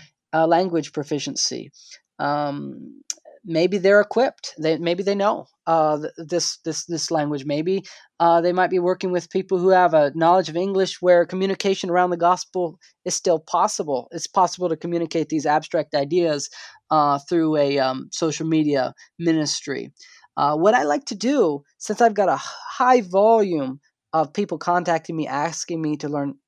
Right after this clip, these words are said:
to teach English, what I've begun to do in the last few weeks actually is exciting,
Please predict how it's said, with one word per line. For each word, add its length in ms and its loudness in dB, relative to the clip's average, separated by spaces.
to 100 -6
teach 260 -8
English, 520 -6
what 140 0
I've 160 2
begun 340 0
to 60 -4
do 220 0
in 120 -4
the 80 0
last 540 2
few 200 -2
weeks 280 -2
actually 380 -4
is 100 -4
exciting, 640 -2